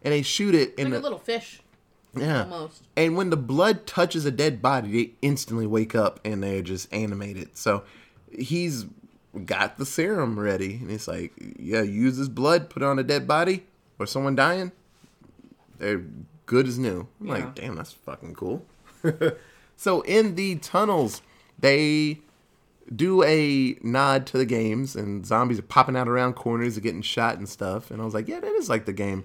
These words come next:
Speaker 2: Mm-hmm.
Speaker 1: There's a scene in Doom, which we should review at some point. It's got The Rock in it and Karl Urban.
Speaker 2: Mm.
Speaker 1: And it's based on, um,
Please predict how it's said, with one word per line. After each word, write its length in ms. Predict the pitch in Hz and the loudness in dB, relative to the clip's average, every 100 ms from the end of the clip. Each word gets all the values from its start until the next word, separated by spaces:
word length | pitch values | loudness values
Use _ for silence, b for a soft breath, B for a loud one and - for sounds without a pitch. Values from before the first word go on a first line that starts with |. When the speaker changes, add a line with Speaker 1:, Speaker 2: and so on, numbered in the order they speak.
| _ | _
Speaker 2:
Mm-hmm. 320 | 226 220 214 226 - | -10 -8 -8 -10 -12
Speaker 1:
There's 240 | - 185 175 | 0 0 0
a 60 | |
scene 300 | 160 185 190 | -4 -2 -2
in 180 | 147 139 | -2 -2
Doom, 600 | 104 151 233 214 123 110 | 4 4 6 4 2 -2
which 260 | 110 - - | -6 -6 -2
we 140 | 135 | -2
should 320 | 135 151 139 - | 0 -4 -4 -6
review 380 | 117 117 143 143 | -6 -4 -2 -4
at 100 | - | -2
some 200 | 123 107 | -6 -6
point. 220 | - 110 | -6 -6
It's 80 | 113 | -6
got 140 | - | -10
The 80 | - | -6
Rock 300 | 117 135 - | -4 -4 -6
in 100 | 98 | -10
it 140 | 95 - _ _ _ _ - | -10 -14 _ _ _ _ -2
and 160 | 415 | -2
Karl 280 | - 135 107 | 0 2 2
Urban. 320 | 98 90 - - b b b b - | 2 -2 -10 -18 b b b b -16
Speaker 2:
Mm. 460 | 233 539 311 185 175 | -14 -10 -10 -10 -6
Speaker 1:
And 260 | 143 131 139 | -2 0 0
it's 200 | 139 - | -4 -8
based 420 | - 131 135 - | 0 0 2 0
on, 480 | 143 143 143 127 - | 0 2 0 -2 -4
um, 640 | 120 113 107 104 101 92 | -4 -2 -2 -6 -8 -10